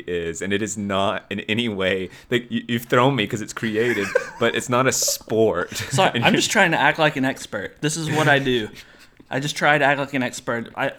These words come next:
Speaker 2: I, I give expertise on whatever's in front of me, so.
Speaker 1: <laughs> Well, all of my co-, uh, subs-, <laughs> subsequent questions do not apply when you've turned it into a
Speaker 2: Okay, all right.
Speaker 1: competition.
Speaker 2: Then, uh,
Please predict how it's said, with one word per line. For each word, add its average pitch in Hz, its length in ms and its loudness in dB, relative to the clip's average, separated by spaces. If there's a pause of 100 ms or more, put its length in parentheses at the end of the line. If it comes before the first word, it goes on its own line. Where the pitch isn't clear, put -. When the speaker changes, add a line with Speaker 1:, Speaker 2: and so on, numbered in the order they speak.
(140)
Speaker 2:
I, 143 320 2 (640)
I 135 140 0
give 147 240 0
expertise 147 540 -2
on 117 160 -2
whatever's 123 380 2
in 117 100 -4
front 110 220 -8
of 101 100 -10
me, 95 160 -6 (260)
so. 196 400 2 (360)
Speaker 1:
<laughs> - 360 -10
Well, 156 200 6 (180)
all 139 300 8
of 143 80 2
my 127 200 4
co-, 123 160 -2
uh, 113 340 -2
subs-, - 320 -10 (140)
<laughs> 170 140 -4
subsequent 127 560 -2
questions 127 640 2
do 113 220 -2
not 127 220 6
apply 113 580 2
when 113 220 2
you've 110 160 0
turned 123 240 0
it 113 120 2
into 113 420 -2 (220)
a - 100 0
Speaker 2:
Okay, 151 280 4
all 139 120 4
right. 123 200 4
Speaker 1:
competition. 87 240 -10
Speaker 2:
Then, 147 320 2
uh, 131 560 4